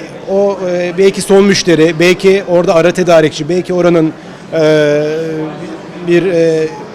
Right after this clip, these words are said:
müteahhitiyle, e, görüşmek, konuşmak bizim için çok faydalı oluyor doğru linkleri kurmak açısından. E, tabii bunun yanında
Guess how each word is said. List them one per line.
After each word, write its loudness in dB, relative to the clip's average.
müteahhitiyle, 2
e, 0
görüşmek, 0
konuşmak -2
bizim -4
için -8
çok -2
faydalı 4
oluyor 2
doğru 2
linkleri 0
kurmak -4
açısından. -4
E, -2
tabii -2
bunun 0
yanında 0